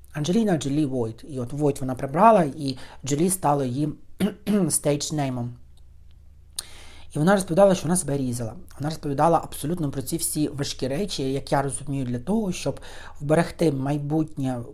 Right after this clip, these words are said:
покоління людей чи людей, наприклад, які знаходяться в, в такому ж самому становищі,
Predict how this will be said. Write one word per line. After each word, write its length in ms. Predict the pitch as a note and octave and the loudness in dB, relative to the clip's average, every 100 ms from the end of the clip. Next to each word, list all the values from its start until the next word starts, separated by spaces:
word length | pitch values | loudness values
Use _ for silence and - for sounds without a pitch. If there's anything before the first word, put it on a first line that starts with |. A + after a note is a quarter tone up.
| - | -16
покоління 560 | - C#3 E3 G3 D#3+ | -4 0 2 2 2
людей 320 | C3+ B2 D3+ | 2 2 2
чи 140 | D#3 C#3+ | 2 -2
людей, 240 | C3+ D3 | 0 0
наприклад, 400 | C#3+ C#3+ C#3 C3+ | 0 -2 -2 -2
які 200 | C3 - | -2 -2
знаходяться 560 | C#3+ D3 D#3+ D3+ - C3+ - - - - F3+ - | -2 0 0 -2 -2 -4 -4 -18 -18 -16 -14 -2
в, 120 | C#3+ | 0
в 100 | C#3 | 0
такому 400 | C#3+ C3+ E3+ D#3 | -2 0 0 0
ж 80 | - | -2
самому 460 | - D#3 D3+ D3 | 0 2 2 0
становищі, 880 | C#3+ - C#3 E3 G#3 F#3 - C#3 B2 | -2 -2 2 4 2 0 -2 -2 -4